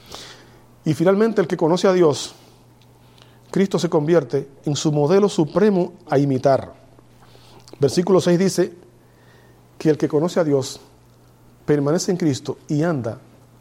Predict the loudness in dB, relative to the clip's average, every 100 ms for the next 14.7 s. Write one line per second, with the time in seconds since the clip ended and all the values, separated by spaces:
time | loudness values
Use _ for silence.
0 | -6 -4 0 0 0 -4 -14 _ -6 -4
1 | -2 -2 -4 -12 -20 _ _ -20 -20 -20
2 | -20 -6 -4 -2 -2 -2 -4 -2 -2 0
3 | 0 0 -2 -4 0 0 -2 -6 -8 -4
4 | -2 -2 -2 -4 -4 -6 -6 -6 -6 -10
5 | -16 -20 -20 -20 _ -20 -20 -18 -18 -18
6 | -2 0 4 4 4 2 2 0 2 2
7 | 2 0 2 2 2 0 0 0 0 2
8 | 0 0 0 0 2 0 0 -4 -12 -2
9 | 0 2 0 0 0 -4 -8 -2 0 2
10 | 2 2 2 2 2 2 2 0 0 0
11 | 2 2 0 0 -4 -14 -18 -6 0 2
12 | 4 2 2 0 0 0 0 2 2 0
13 | 0 0 0 0 0 0 2 2 2 2
14 | 4 4 4 4 0 -2